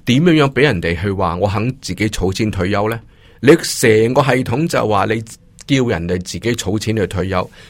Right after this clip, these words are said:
然後退休之後唔好伸大手板問政府攞錢吖嘛。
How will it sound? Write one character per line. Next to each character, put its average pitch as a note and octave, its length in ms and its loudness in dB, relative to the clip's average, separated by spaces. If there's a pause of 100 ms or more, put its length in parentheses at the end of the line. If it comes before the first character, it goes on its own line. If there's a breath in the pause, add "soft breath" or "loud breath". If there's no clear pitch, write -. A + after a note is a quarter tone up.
然 B2 400 2
後 A2+ 340 2 (460 loud breath)
退 C3+ 260 2
休 D3+ 200 4
之 C#3+ 180 0
後 G2 100 0
唔 E2 200 -6
好 G#2 120 0
伸 B2 220 -2
大 F2 140 0
手 G2 160 0
板 A2 140 -2
問 E2+ 160 -4
政 F2+ 200 -6
府 G2 120 -4
攞 F2 160 -4
錢 D#2+ 220 -10
吖 F2+ 80 -8
嘛。 F2+ 200 -12